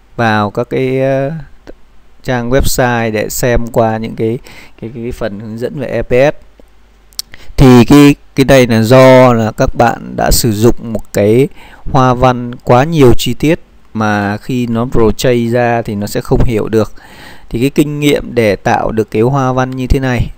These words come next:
là các bạn sẽ phải tách từng cái bộ, từng cái phần của hoa văn ra, tức là chúng ta hạn chế các chi tiết thôi. Ví dụ ở đây tôi sẽ tách cái hoa văn ra làm ba phần,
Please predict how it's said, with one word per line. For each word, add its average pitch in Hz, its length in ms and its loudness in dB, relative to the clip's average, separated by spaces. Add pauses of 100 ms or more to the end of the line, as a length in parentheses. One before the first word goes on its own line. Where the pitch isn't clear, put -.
là 113 120 -10
các - 260 -8
bạn 120 300 -2
sẽ - 280 -6
phải 113 180 -6 (120)
tách 175 140 -4 (260)
từng 104 440 -8
cái 104 160 -4
bộ, - 220 -2 (400)
từng 113 180 -6
cái 117 100 -2
phần 110 500 -2 (100)
của 107 280 -2
hoa 127 180 -2
văn 127 260 -2
ra, 127 300 -2
tức - 160 -6
là 127 80 -4
chúng 120 200 -8
ta 123 140 0
hạn 123 340 -4
chế 117 220 -4
các - 180 -12
chi 139 120 -4
tiết 175 320 -4
thôi. 131 240 2 (380)
Ví 139 80 -4
dụ 165 140 2
ở 113 100 2
đây 127 160 2
tôi 131 100 -2
sẽ - 120 -6
tách - 340 -6
cái 120 100 0
hoa 131 220 2
văn 123 220 -2
ra 127 100 -4
làm 107 260 -4
ba 131 180 4
phần, 120 320 -2